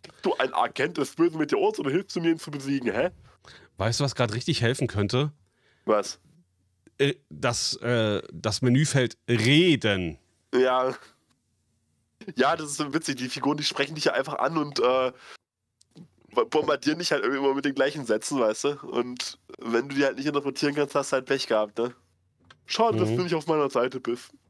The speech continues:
Speaker 1: Na ja, so ist das. Forever alone und tschüss.
Speaker 2: So.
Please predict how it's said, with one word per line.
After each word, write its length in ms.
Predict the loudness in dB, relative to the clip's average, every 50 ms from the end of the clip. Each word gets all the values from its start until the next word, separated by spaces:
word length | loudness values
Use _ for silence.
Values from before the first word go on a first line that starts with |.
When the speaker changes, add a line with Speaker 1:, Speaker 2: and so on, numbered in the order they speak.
| _ _ _ _ _ _ _ _ _ _ _ _ _ _ _ _ _ _ _ _ _ _ _ _ _ _ _ _ _ _ _ _ _ _ _ _
Speaker 1:
Na 140 | -2 -2 0 0
ja, 240 | 0 -2 -4 -6 -8
so 180 | -8 -8 -6 -6
ist 180 | -6 -6 -4
das. 240 | -4 -4 -4 -6 -10 _ _ _ _ _ _
Forever 380 | -2 0 0 0 0 0 0 0
alone 380 | -2 -4 -2 -2 -2 -2 -2 -4 -4
und 160 | -6 -6 -6 -4
tschüss. 300 | -6 -8 -8 -8 -14 -20 _ _ _ _ _ _ _ _ _ _ _ _ _ _ _ _ _ _ _ _ _ _ _ _ _ _ _ _ _ _ _ _ _ _ _ _ _ _ _ _ _ _ _ _ _ _ _ _ _ _ _ _ _ _ _ _ _ _ _ -20 _ _ _
Speaker 2:
So. 640 | -18 -14 -10 -8 -6 -4 -2 -2 0 0 0 -2 -4